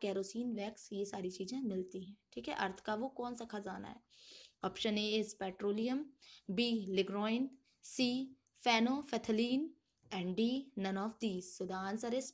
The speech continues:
petroleum। पेट्रोलियम से ही पेट्रोल, डीजल, कोल तार, केरोसिन, वैक्स, ये सारी चीज़ें बनती हैं। ठीक है,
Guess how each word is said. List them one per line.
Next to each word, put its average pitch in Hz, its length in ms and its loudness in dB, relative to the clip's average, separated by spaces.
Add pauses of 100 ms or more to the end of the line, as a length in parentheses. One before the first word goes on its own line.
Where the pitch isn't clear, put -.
petroleum। 190 540 0 (120)
पेट्रोलियम 202 640 2
से 262 160 0
ही 202 260 0
पेट्रोल, 202 640 0 (300)
डीजल, 196 420 2 (200)
कोल 190 240 6
तार, 202 440 0
केरोसिन, 208 640 -4
वैक्स, 196 400 -2
ये 196 120 0
सारी 190 280 -2
चीज़ें 190 340 -4 (400)
बनती 180 340 -4
हैं। 185 280 -14
ठीक 240 200 -4
है, 370 140 2